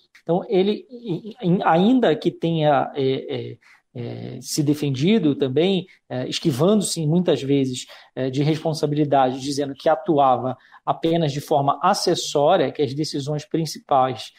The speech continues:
eh, na busca por vacinas, que ele nunca era, eh, eh, escutado, que essas decisões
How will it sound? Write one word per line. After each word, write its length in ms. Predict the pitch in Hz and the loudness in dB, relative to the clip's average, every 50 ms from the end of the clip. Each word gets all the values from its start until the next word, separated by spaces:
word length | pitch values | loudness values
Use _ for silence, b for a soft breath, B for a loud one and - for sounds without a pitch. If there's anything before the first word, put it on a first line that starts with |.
| B B B B B B | B B B B B B
eh, 340 | 131 127 131 127 127 135 147 | -6 -6 -4 -4 -6 -6 -4
na 160 | 143 143 143 | 0 0 0
busca 320 | 131 127 151 151 - - 147 | 2 2 0 0 0 -4 -6
por 220 | - - 131 127 | -6 -6 -12 -6
vacinas, 680 | 131 131 123 - - - 156 175 190 170 143 131 - | -4 -4 -4 -6 -8 -4 -2 0 0 0 -2 -4 -6
que 100 | - - | -4 -2
ele 100 | 147 143 | -2 0
nunca 380 | 151 165 185 196 175 175 165 143 | 0 0 0 0 0 0 2 2
era, 340 | 139 143 143 143 139 127 - B B B B B B _ | 4 4 4 4 2 0 -4 B B B B B B _
eh, 440 | 131 127 127 123 123 123 120 131 151 - | -8 -6 -6 -4 -6 -6 -8 -8 -8 -8
eh, 260 | 160 135 127 131 131 131 - | -8 -8 -6 -8 -10 -12 -12
escutado, 840 | - 175 135 - - - 139 131 _ - 147 170 190 196 180 147 139 | -12 -10 -8 -8 -6 -8 -8 -4 _ 2 4 4 4 4 4 2 0
que 120 | 131 - 143 | 0 0 -2
essas 200 | 139 - 151 143 | 0 -2 -4 -4
decisões 680 | 147 143 - - 143 139 151 156 156 156 143 - | -4 -6 -4 -6 -6 -2 0 0 0 0 -2 -6